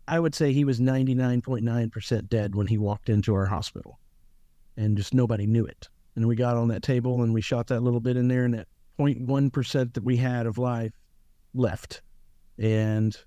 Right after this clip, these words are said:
it was, it was tough. Um, it caused me to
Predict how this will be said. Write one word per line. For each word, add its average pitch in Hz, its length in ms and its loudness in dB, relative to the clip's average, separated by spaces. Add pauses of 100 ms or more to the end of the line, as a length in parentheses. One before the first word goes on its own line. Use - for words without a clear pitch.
(120)
it 127 140 -2
was, 147 360 -2
it 147 100 0
was 156 160 0
tough. - 580 -2
Um, 120 400 0
it 123 160 -2 (180)
caused 143 340 -2
me 135 260 2
to 127 520 0